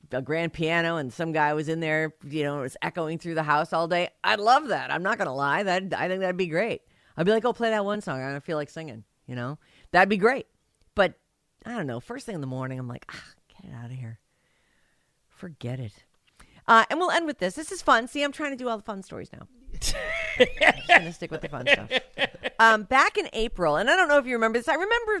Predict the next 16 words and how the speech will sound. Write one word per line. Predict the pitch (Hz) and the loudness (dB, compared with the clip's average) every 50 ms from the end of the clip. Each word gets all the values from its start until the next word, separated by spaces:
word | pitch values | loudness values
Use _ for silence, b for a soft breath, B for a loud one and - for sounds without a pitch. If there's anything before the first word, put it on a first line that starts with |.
| 269 277 | -2 -4
this | - 349 302 - | -6 -6 -6 -6
being | - 311 311 302 | -6 -4 -4 -4
a | 269 | -4
story. | - - 311 311 311 302 | -2 0 2 4 6 4
I | 285 | 4
can't | - - 392 359 | 4 0 -6 -4
remember | 277 294 277 254 240 | -2 -2 0 0 0
if | 214 190 | 0 0
I | 202 | -2
did | 190 165 202 | -2 -2 -2
it | 190 190 180 | -2 -2 -2
on | 175 170 | -4 -4
the | 170 170 165 | -2 0 0
air | 170 165 | 2 2
or | 165 165 | 2 2
not. | 165 160 156 165 | 2 2 2 0